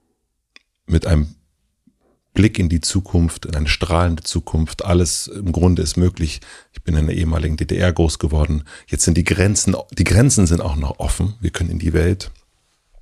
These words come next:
wir können fliegen, günstig, toll, alles super. Wir können anhäufen, wir sind, können endlich mitspielen. Und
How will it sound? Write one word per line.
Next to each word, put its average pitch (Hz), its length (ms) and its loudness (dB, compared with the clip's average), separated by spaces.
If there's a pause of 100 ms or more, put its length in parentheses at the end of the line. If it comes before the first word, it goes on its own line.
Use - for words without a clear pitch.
(260)
wir 85 100 -2
können 80 280 2
fliegen, 82 580 0 (580)
günstig, - 600 0 (400)
toll, 71 340 2 (220)
alles 85 300 0
super. 85 520 -2
Wir 82 120 0
können 85 180 0
anhäufen, 80 540 0
wir 80 100 2
sind, 92 220 -2
können 87 160 0
endlich 87 260 0
mitspielen. 90 640 0 (880)
Und 87 640 4